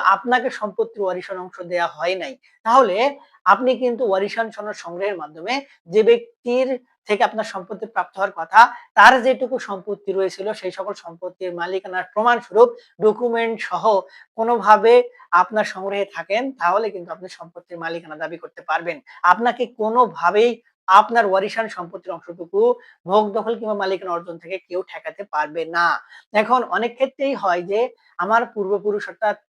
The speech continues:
পিতা কিংবা দাদা সম্পত্তির মালিক ছিলেন, সম্পত্তিগুলো পরবর্তীতে তিনি কারো কাছে বিক্রয় করেন নাই, কাউকে বৈধ প্রক্রিয়ায় একবারে সম্পূর্ণরূপে মালিকানা হস্তান্তর করে নাই, কিন্তু সম্পত্তিগুলো অন্য কোনো ব্যক্তির ভোগ দখলে রয়েছে।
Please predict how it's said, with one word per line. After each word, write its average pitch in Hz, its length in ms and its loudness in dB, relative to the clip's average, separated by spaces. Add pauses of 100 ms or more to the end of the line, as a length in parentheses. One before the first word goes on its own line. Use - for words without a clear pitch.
(120)
পিতা 202 280 -2 (140)
কিংবা 185 200 -10 (120)
দাদা 180 260 4 (180)
সম্পত্তির 196 460 -12
মালিক 180 280 -4
ছিলেন, 160 220 -12 (340)
সম্পত্তিগুলো 247 640 0 (100)
পরবর্তীতে 214 540 -4
তিনি 220 160 -12
কারো 202 220 -2
কাছে 190 240 -20
বিক্রয় 226 360 0
করেন 233 220 0 (100)
নাই, 226 120 4 (360)
কাউকে 214 300 4
বৈধ 196 260 2 (100)
প্রক্রিয়ায় 220 480 2
একবারে 202 280 -2 (100)
সম্পূর্ণরূপে 214 580 -10
মালিকানা 196 420 -6
হস্তান্তর 214 400 0 (100)
করে 151 200 -12
নাই, 147 100 -20 (480)
কিন্তু 254 320 0 (160)
সম্পত্তিগুলো 220 640 0 (420)
অন্য 240 140 2 (120)
কোনো 220 140 0
ব্যক্তির 180 340 -6
ভোগ 170 200 0
দখলে 165 220 -6
রয়েছে। 156 300 -8